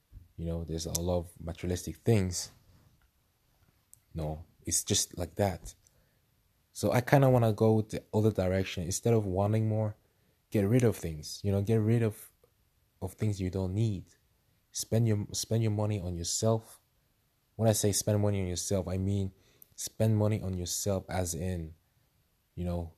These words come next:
books, uh, fitness, you know, things like that.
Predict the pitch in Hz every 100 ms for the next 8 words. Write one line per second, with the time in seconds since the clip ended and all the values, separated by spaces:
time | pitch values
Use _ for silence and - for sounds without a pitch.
0 | _ 107 - - - - - _ _ _
1 | _ _ _ _ _ _ _ _ _ _
2 | 95 85 - 127 127 98 85 - - -
3 | _ _ _ _ _ _ _ 98 98 95
4 | 85 - _ _ _ _ _ _ _ _
5 | _ _ - 151 147 117 - 120 92